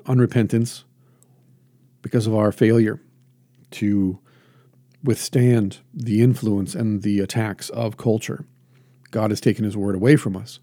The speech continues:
As a consequence, there is a remnant that is left,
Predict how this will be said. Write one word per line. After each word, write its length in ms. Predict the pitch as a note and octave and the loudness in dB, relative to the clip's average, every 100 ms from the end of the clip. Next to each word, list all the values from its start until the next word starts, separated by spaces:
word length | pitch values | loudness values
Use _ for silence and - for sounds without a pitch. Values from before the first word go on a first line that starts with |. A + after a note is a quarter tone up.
| _ _ _ _ _ _ _ _ _ _ _ _ _ _ - | _ _ _ _ _ _ _ _ _ _ _ _ _ _ -6
As 100 | B2+ | -6
a 40 | |
consequence, 600 | - C#3 C3 - A#2+ G#2+ | 2 2 2 2 -2 0
there 160 | - A2+ | 0 0
is 100 | G#2+ | 0
a 60 | |
remnant 420 | G2 B2 C3 A#2+ G#2+ | 0 4 6 4 2
that 140 | G#2 | -2
is 100 | G2 | -2
left, 320 | G2 B2+ - | -4 -4 -6